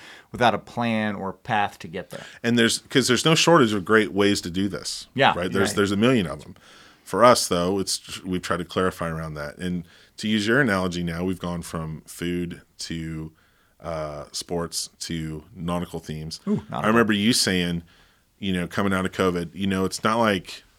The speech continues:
Speaker 2: uh, what did you say?
Speaker 1: So we don't have to right the ship.
Speaker 2: Ship, we need to set the
Speaker 1: Yeah,
Speaker 2: sail.
Speaker 1: we're not sinking. We just,
Speaker 3: Right.
Speaker 1: we got a great, uh, a great, uh, vessel that is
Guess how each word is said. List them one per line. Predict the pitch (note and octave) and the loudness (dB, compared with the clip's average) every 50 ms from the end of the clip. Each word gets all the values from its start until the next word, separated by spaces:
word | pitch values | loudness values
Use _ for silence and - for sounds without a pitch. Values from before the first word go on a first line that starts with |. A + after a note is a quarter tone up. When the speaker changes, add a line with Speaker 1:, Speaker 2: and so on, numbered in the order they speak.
| _ _ _ - | _ _ _ -10
Speaker 2:
uh, | F2+ F2+ F2+ F2+ F2 E2+ E2 D#2+ - _ _ _ _ _ _ _ _ _ _ _ _ _ _ _ _ _ _ _ | -6 -4 -2 -2 -2 -2 -4 -8 -12 _ _ _ _ _ _ _ _ _ _ _ _ _ _ _ _ _ _ _
what | - G#2+ G#2+ | -6 -4 -4
did | G#2 G2+ G2+ | -4 -4 -4
you | G2+ F#2+ | -4 -4
say? | - - F2+ F2 E2+ E2 | -2 -2 0 0 0 -4
Speaker 1:
So | D#2+ - C#3 | 0 0 2
we | B2+ A#2+ | 4 6
don't | A2 C#3+ D#3 | 8 8 10
have | D3+ D#3 D3 - | 10 8 8 8
to | - G#2 | 4 6
right | F#2 G#2 A2+ B2+ C3 - | 8 8 8 8 6 6
the | - G#2 | 4 2
ship. | - - - E3+ D3+ D#2+ | 2 4 4 6 6 6
Speaker 2:
Ship, | - - - C#3+ C3+ - - - - | 6 8 8 10 10 8 8 4 4
we | A#2 B2 A#2+ | 6 8 8
need | A#2+ A#2+ A2+ | 10 8 8
to | G#2 G#2 | 6 4
set | - - A#2 G#2+ F2+ | 6 6 6 4 4
the | G2 | 2
Speaker 1:
Yeah, | - A#2 C3+ C#3 | 4 8 8 8
Speaker 2:
sail. | B2 | 8
Speaker 1:
we're | A2 A2+ | 8 8
not | B2 C#3+ E3+ - | 6 6 4 4
sinking. | - - F3 F3+ - F2+ C#2+ D#2+ F#2 - _ _ | 4 2 2 2 2 0 -2 -4 -8 -12 _ _
We | - A#2 | 0 4
just, | A2+ C3 A#2+ - - - | 4 4 4 2 -4 -8
Speaker 3:
Right. | A#2 G#2+ G#2+ | -6 -4 -2
Speaker 1:
we | A#2+ A#2+ A2 | 0 2 6
got | G2 A#2+ B2+ B2+ | 8 8 8 8
a | A2+ | 6
great, | F#2 G2+ A#2+ B2 B2 B2 B2 A2+ - - | 4 6 6 8 8 6 6 4 2 4
uh, | G#2+ A2 G#2 G2+ G2+ G2 F#2+ F#2 F2+ - - | 6 6 6 6 6 4 4 2 0 -2 -4
a | - F#2+ G2+ G2 G2 G2 F#2+ G2 | -2 0 0 0 0 -2 -4 -6
great, | F#2 F2+ A#2 A#2+ A2+ G2 - - _ - | 0 2 2 2 2 0 -6 -12 _ -6
uh, | F2 F#2 F#2 F2+ F2+ | -4 -2 -2 -2 -2
vessel | F2 F2 F2 E2+ A#2 B2+ C#3+ - - F#2+ E2 D#2+ D#2 | -4 -6 0 4 4 4 4 4 0 -2 -2 -2 -2
that | D#2+ G2 F#2 G2 | -2 -2 0 0
is | F#2 F2+ F2+ F2+ F2 E2 E2+ - - - | 0 0 0 -2 -4 -6 -10 -12 -14 -16